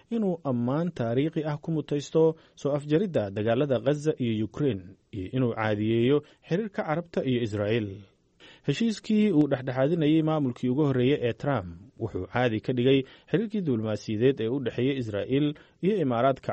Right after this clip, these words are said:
Carabta iyo Bahrain, kadibna Morocco. Dhanka kale, maamulka Biden ayaa ku guulaystay xabad joojintii la dhex dhigay Xisbullaahida Lubnaan iyo Israa'iil. Waxaa kaloo uu ballan qaaday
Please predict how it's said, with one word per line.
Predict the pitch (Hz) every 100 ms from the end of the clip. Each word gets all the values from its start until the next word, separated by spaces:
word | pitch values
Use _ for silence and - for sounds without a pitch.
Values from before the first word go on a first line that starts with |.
| -
Carabta | 135 131 - 147 135
iyo | 127 117
Bahrain, | 104 101 123 127 90 90 - _
kadibna | - 131 98 101
Morocco. | 95 104 127 - 98 92 87 _ _ _ _ -
Dhanka | 113 95
kale, | - 107 120 117 - -
maamulka | - 208 214 196
Biden | 170 170 185 190 190 -
ayaa | 135 110 92 90 95
ku | 143
guulaystay | 120 113 117 110 104 - 143 139 - - _
xabad | - 131 131
joojintii | 135 165 220 214 190
la | 117
dhex | 131 -
dhigay | 160 160 160 160 -
Xisbullaahida | - 98 - 147 127 117 135
Lubnaan | 113 107 123 151 160 151
iyo | 120 113
Israa'iil. | 104 98 104 120 95 82 92 _ _ _ -
Waxaa | 95 90
kaloo | 120 113
uu | 110
ballan | 104 131 127
qaaday | 113 117 127 135